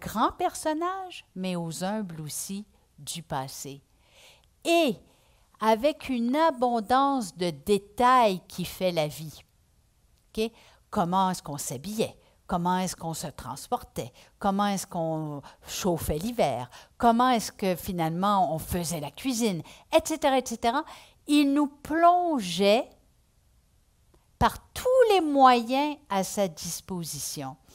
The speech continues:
que ce soit le musée, l'exposition, le livre, la série télévisée, le film, la radio, les fascicules, je le disais tout à l'heure.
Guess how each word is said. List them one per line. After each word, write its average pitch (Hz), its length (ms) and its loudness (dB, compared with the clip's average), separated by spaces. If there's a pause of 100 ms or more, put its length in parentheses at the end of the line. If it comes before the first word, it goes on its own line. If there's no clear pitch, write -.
(260)
que 262 120 2
ce 254 240 2
soit 240 460 0 (420)
le 147 120 -6
musée, 165 540 -4 (160)
l'exposition, 175 800 -10 (640)
le 160 220 -2
livre, 185 580 -6 (360)
la 156 120 -2
série 214 380 -4
télévisée, 214 760 -8 (280)
le 196 220 2
film, 131 500 -8 (280)
la 208 260 4
radio, 240 640 -4 (340)
les 202 200 2
fascicules, 330 800 0
je 220 100 -2
le 208 80 -4
disais 190 360 -2
tout - 240 -6
à 226 80 4
l'heure. 180 300 2